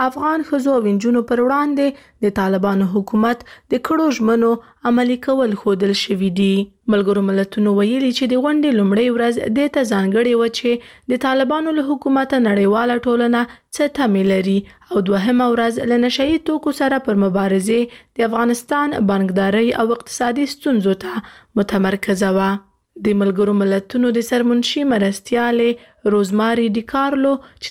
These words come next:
د دغه ناستې مشري یې کوله، پرون ناوخته په یوه خبري کنفرانس کې وویل چې ناسته او خبرې اترې ګټورې وې.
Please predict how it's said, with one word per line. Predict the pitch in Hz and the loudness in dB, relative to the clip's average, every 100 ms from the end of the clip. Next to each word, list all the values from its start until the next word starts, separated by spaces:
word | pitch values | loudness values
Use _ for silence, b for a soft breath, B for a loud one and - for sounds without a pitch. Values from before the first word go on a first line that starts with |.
| 269 | 0
د | 269 | 0
دغه | 320 302 | 0 0
ناستې | 277 277 - 262 | 0 -2 -2 0
مشري | 202 - 233 | 0 0 0
یې | 240 240 | 0 0
کوله، | 262 254 285 285 277 B _ - | 0 0 0 -2 -4 B _ -2
پرون | 208 196 196 | 0 2 2
ناوخته | 196 208 240 - 233 233 | 0 0 -2 -4 -2 0
په | 226 | 0
یوه | 233 | 0
خبري | - 233 247 285 | -4 -2 -2 0
کنفرانس | 294 269 269 254 247 - | -2 -2 -2 0 -2 -2
کې | 214 208 | 0 2
وویل | 233 247 233 233 - | 2 2 0 -2 -2
چې | 233 240 240 220 | -2 -2 0 0
ناسته | 262 285 - 277 | 0 -4 -2 -2
او | 262 262 | 0 -2
خبرې | 240 247 254 | 0 0 0
اترې | 254 277 302 285 277 B _ | -2 -2 0 0 -2 B _
ګټورې | 247 254 277 240 196 196 190 | -4 -2 0 2 2 2 2
وې. | 202 | 0